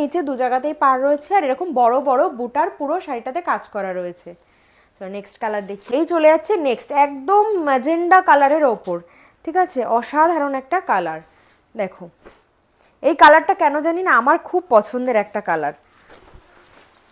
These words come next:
এই চলে যাচ্ছে শাড়িটা, দেখো,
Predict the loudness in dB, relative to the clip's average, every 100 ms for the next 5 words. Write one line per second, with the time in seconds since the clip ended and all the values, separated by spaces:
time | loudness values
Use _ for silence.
0 | _ _ _ _ _ _ _ _ _ _
1 | _ _ -20 -14 -6 -6 -4 -2 -2 -2
2 | -10 -4 -2 0 -2 -6 -8 -8 -14 _
3 | _ _ _ _ _ _ -20 _ _ _
4 | _ _ _ _ _ -20 -20 -20 -20 -14
5 | -14 -16